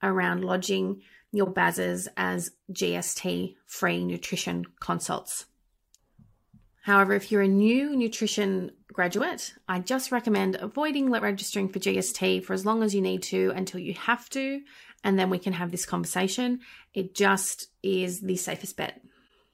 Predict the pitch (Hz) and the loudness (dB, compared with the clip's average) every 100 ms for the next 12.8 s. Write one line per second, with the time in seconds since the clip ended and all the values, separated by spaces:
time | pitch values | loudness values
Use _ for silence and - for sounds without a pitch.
0 | _ _ _ _ _ - 254 - 269 240 | _ _ _ _ _ 0 0 2 2 2
1 | - 196 202 185 185 175 175 - - 190 | 0 -2 0 -2 -2 -2 -4 -6 0 0
2 | - - 180 180 175 - - - 180 175 | 0 -4 -4 -2 -4 -6 -8 -4 -2 -2
3 | 175 180 - 226 240 233 226 - - _ | -2 -4 -4 -2 0 0 -2 -6 -20 _
4 | - - 202 196 202 202 226 277 - 190 | -8 -2 0 4 4 6 4 0 -2 0
5 | 185 185 - 180 175 180 180 214 - 233 | 0 0 -4 -8 -4 -4 -2 -4 0 2
6 | 294 359 - _ _ - 208 240 226 208 | 2 -4 -16 _ _ 2 2 4 2 2
7 | 196 - 190 180 - 180 175 - 233 262 | 2 -2 -2 0 -2 -4 -6 -4 -2 0
8 | - 202 190 - 185 180 180 - 247 254 | 0 0 0 -4 -4 -6 -6 -4 -2 0
9 | 214 190 185 185 175 170 233 285 - - | 0 0 -2 -4 -4 -2 -4 -6 -14 -20
10 | - _ - 196 196 196 220 - 226 - | -20 _ 0 4 6 4 2 -2 -4 -2
11 | 190 - 196 196 190 190 185 180 180 - | -4 4 6 6 4 0 -2 -2 -2 -2
12 | 165 - 165 165 165 - - | -4 -4 -4 -4 -6 -10 -12